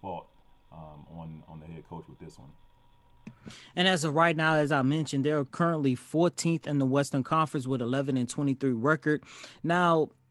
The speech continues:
Speaker 2: if they can get healthy, I mean, I think best case scenario, they can make a push for that play-in tournament. They will have to climb all the way up to the tenth seed. And right now, there are only five games behind the Memphis Grizzlies. So,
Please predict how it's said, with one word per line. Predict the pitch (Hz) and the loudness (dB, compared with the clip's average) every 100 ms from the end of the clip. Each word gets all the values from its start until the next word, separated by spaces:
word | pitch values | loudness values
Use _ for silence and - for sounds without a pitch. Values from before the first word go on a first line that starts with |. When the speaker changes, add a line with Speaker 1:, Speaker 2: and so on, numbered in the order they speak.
| - | 0
Speaker 2:
if | 226 226 | 0 4
they | 240 | 2
can | 220 175 | 4 2
get | 151 143 | 2 2
healthy, | 131 131 127 131 123 | 0 -2 -2 -4 -2
I | 143 | -2
mean, | 151 151 143 156 | -2 0 -2 -4
I | |
think | 151 190 165 110 | -2 0 0 -2
best | 156 170 - | -2 -2 -4
case | - 160 - | -4 -4 -2
scenario, | 139 120 131 160 180 196 208 196 - - - _ | -2 -2 -2 0 0 0 -2 -4 -8 -20 -20 _
they | 123 175 | -2 0
can | - 175 160 123 - | 0 0 0 -4 -6
make | 123 131 147 175 - | -4 -2 0 -2 -4
a | 147 | -6
push | 120 - 175 175 | -6 -4 -2 -2
for | - 151 | -2 -2
that | 131 113 | 0 -4
play-in | - 143 160 180 | -2 0 2 0
tournament. | 170 170 180 185 190 139 | 0 0 0 0 -2 0
They | 139 | 0
will | 143 | 2
have | 131 147 - | 0 -2 -2
to | 135 | -4
climb | - 143 131 | -2 0 0
all | 117 143 | 0 0
the | |
way | 143 139 | 2 2
up | 139 139 | 0 -2
to | - | -4
the | 120 107 | -4 -6
tenth | - 180 175 - | -4 -4 -4 -4
seed. | - 175 196 214 202 - - _ | -4 -2 -2 -2 -4 -12 -20 _
And | 147 156 147 131 | 0 2 2 4
right | 156 185 151 | 4 2 2
now, | 170 170 139 120 135 _ _ - | 0 2 0 -2 -4 _ _ 0
there | 160 202 | 6 8
are | 180 | 8
only | 180 185 170 | 6 6 4
five | 135 - 175 185 135 | 2 2 4 4 0
games | 135 151 143 | -2 0 -2
behind | 131 123 127 147 139 | -2 -2 0 0 2
the | 113 | 2
Memphis | 123 139 139 110 | 2 0 -2 -6
Grizzlies. | 107 131 113 107 107 | -4 -4 -4 -10 0
So, | 190 180 | 4 4